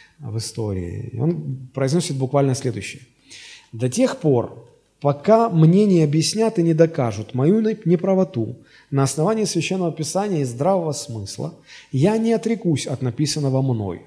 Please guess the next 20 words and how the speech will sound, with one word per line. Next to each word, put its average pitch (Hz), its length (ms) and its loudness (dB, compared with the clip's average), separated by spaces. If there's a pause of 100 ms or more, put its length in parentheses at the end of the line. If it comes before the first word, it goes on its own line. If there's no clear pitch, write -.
(360)
поскольку 175 520 2
глупо 156 640 2 (120)
и 202 140 4
небезопасно 190 1080 0
действовать 131 640 -2
против 139 340 0
своей 117 260 -4
совести. 101 560 -6 (440)
На 135 180 2
сем 156 320 2
стою 202 760 0
и 135 120 0
не 127 100 2
могу 123 380 2
иначе, 190 500 -2 (340)
и 135 80 0
да 123 140 0
поможет 143 500 -2
мне 117 200 -4
Бог». 101 420 -10